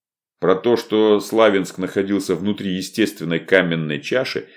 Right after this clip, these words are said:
Денис рассказывал. Он гордился уникальностью расположения,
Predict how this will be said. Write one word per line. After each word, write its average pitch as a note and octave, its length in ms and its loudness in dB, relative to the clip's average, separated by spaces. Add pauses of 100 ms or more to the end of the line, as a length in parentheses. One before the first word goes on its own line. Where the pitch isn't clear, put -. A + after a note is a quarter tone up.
(120)
Денис G2 400 -4
рассказывал. B1 800 -4 (520)
Он A2+ 260 0
гордился A#2 560 4
уникальностью E2 720 0
расположения, D#2+ 880 0